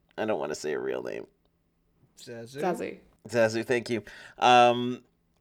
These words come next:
Speaker 1: and,
Speaker 2: You're
Speaker 1: uh,
Speaker 2: fired.
Speaker 1: it is, yeah, it, it is freaking hilarious. The two of them, I could just listen
Speaker 3: Pure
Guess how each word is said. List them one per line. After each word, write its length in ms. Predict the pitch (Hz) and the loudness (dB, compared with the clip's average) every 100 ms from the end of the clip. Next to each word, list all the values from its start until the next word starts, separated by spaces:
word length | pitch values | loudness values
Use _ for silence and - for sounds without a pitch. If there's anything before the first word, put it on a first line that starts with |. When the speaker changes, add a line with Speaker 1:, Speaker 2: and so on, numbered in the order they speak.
| _ | _
Speaker 1:
and, 380 | 107 107 104 101 | -2 0 -2 0
Speaker 2:
You're 80 | 104 | 4
Speaker 1:
uh, 40 | 101 | 4
Speaker 2:
fired. 140 | - | 4
Speaker 1:
it 120 | 113 110 | 0 -2
is, 300 | 104 98 - _ _ _ _ _ _ _ | -4 -8 -14 _ _ _ _ _ _ _
yeah, 360 | 92 90 82 - - - | -14 -10 -10 -12 -18 -8
it, 180 | 107 107 | -8 -6
it 140 | - 110 | -6 -6
is 160 | 107 | -8
freaking 600 | - - - 104 95 90 | -10 -16 -10 -8 -8 -10
hilarious. 760 | 82 85 82 78 80 80 - - _ _ _ _ _ | -8 -8 -6 -6 -6 -8 -12 -18 _ _ _ _ _
The 100 | - | -10
two 300 | 107 - 135 | -8 -4 0
of 160 | 139 113 | 0 -2
them, 440 | 101 104 101 101 - | 0 0 0 -4 -10
I 160 | - 98 | -8 -8
could 280 | - 95 82 | -8 -12 -8
just 280 | 95 - 78 | -8 -8 -10
listen 460 | 87 82 85 78 - | -10 -8 -10 -14 -2
Speaker 3:
Pure 180 | 269 | 2